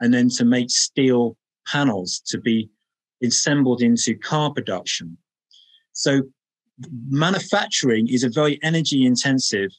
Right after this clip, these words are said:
and carbon intensive process if you're relying on fossil fuels to create the energy to make, uh, make these, these goods and also to, uh, develop your urban industrial zones in your country.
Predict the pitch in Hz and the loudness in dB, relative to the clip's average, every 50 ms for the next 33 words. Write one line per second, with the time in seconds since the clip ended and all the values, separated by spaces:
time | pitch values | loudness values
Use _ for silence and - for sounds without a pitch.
0 | _ _ 123 120 120 117 - - - 170 170 165 165 143 117 113 113 - 117 104 | _ _ 0 0 0 0 -2 -2 0 0 0 2 2 2 2 0 0 -2 -4 -4
1 | 95 - - 104 92 - - 101 90 90 - - 104 101 107 104 - - - 131 | -4 -6 -6 -6 -8 -6 -6 -6 -6 -4 -4 -4 -4 -4 -4 -6 -8 -6 -4 -6
2 | 127 127 - 135 123 117 117 117 123 131 139 143 143 135 123 110 101 101 104 - | -6 -2 0 0 2 2 4 4 4 4 4 2 2 2 2 0 -2 -6 -10 -8
3 | - 104 95 - - 95 - - - 98 95 92 92 92 - - - - _ _ | -8 -6 -6 -6 -8 -8 -10 -6 -4 -4 -2 -4 -4 -6 -8 -10 -10 -12 _ _
4 | - 117 117 120 127 120 107 110 110 107 107 104 95 - 107 98 - - - 101 | -4 -2 0 0 0 0 0 -2 -2 -2 -2 -4 -4 -6 -8 -8 -8 -8 -8 -6
5 | 98 110 113 113 123 _ _ _ _ _ _ _ _ _ _ _ _ 101 101 101 | -4 -2 -4 -4 -6 _ _ _ _ _ _ _ _ _ _ _ _ -8 -6 -6
6 | 98 90 - _ _ _ _ _ _ - _ - 113 117 127 127 127 123 123 113 | -8 -10 -12 _ _ _ _ _ _ -20 _ -2 0 2 2 2 0 -2 -4 -2
7 | 104 - - _ _ _ _ 120 110 104 - - - 101 95 95 95 - - - | -2 -4 -6 _ _ _ _ -6 -4 -4 -6 -8 -8 -8 -8 -6 -6 -8 -8 -10
8 | _ _ _ _ _ _ _ _ _ _ _ - 127 123 123 123 120 - - - | _ _ _ _ _ _ _ _ _ _ _ -2 0 2 2 2 2 0 0 0
9 | 117 113 113 110 - - 127 113 110 107 107 _ _ _ _ _ 113 110 110 107 | 0 0 -2 -2 -4 -2 0 0 -2 -2 -8 _ _ _ _ _ -6 -4 -4 -4
10 | 104 101 98 110 104 95 110 127 135 139 - - - - 123 110 110 110 - 120 | -6 -6 -6 -8 -8 -2 0 0 0 0 -2 -4 -4 -2 0 0 0 -2 -2 -2
11 | 117 110 113 113 110 107 104 104 104 101 - - - 110 101 98 95 - 104 98 | -2 -2 0 0 -2 0 -2 -4 -2 -2 -4 -4 -4 -4 -6 -4 -4 -4 -4 -4
12 | 98 98 95 90 - 95 95 95 92 87 - - 110 92 92 - - 87 | -6 -6 -8 -8 -8 -8 -8 -10 -10 -10 -10 -8 -8 -8 -8 -10 -14 -16